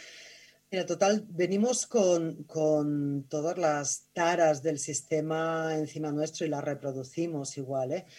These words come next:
Lo que nos ha pasado, al menos aquí en mi contexto, ¿no? En el Estado español, es que, em,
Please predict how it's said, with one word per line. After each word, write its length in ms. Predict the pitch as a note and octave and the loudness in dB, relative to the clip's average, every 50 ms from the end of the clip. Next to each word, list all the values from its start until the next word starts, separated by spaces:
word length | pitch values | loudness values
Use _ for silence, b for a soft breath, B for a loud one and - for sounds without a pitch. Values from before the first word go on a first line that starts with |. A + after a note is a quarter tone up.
| B B B B B - | B B B B B -8
Lo 320 | E3+ F3 F3+ F3+ F3 F3 | -4 -2 0 0 0 0
que 220 | - F#3+ F3 F3 F3 | -2 -2 -2 -2 -2
nos 300 | F3 F3 E3 D#3+ - F#3+ | -4 -4 -4 -6 -4 -4
ha 120 | F#3+ F#3+ - | -4 -4 -2
pasado, 600 | A#3 A3 - - A#3+ B3 A#3+ G#3+ A3+ A3 G#3+ G#3 | -4 -6 -6 -6 -4 -4 -4 -2 0 2 4 2
al 100 | F#3+ F#3 | 2 2
menos 300 | F#3+ G3 G#3+ A#3 A3 - | 0 -2 -2 -4 -4 -4
aquí 380 | A3+ G#3 - - G3+ G#3 G#3 G#3 | -6 -6 -8 -8 -6 -2 0 0
en 200 | G3+ G3 F#3 F3+ | 0 0 -2 -4
mi 120 | F3 F3 E3+ | -6 -6 -6
contexto, 640 | - E3 D#3+ D3+ D#3+ A#3+ A#3 - - - - F3 E3 | -6 -8 -6 -2 -2 -2 -2 -2 -8 -8 -8 -8 -6
¿no? 160 | F3 G3+ A3 | -4 -2 -2
En 100 | G#3+ F#3+ | 0 0
el 100 | E3+ E3 | -2 -2
Estado 320 | D#3+ E3 - F#3+ F#3+ G#3+ | -4 -4 -4 -4 -4 -4
español, 500 | G#3+ - - G#3 F#3+ G3 G#3+ A#3 A#3 - - | -4 -4 -6 -6 -4 -2 -2 -2 -2 -4 -6
es 220 | - E3 - - - | -8 -8 -8 -10 -4
que, 280 | - A3 A3 G#3+ G#3+ B B B B B B B _ | -2 -2 -2 -2 -4 B B B B B B B _
em, 560 | - F3+ F3 E3+ E3+ E3 D#3+ D#3+ D#3+ D#3 D#3 | -6 -2 2 4 4 4 2 0 -4 -4 -6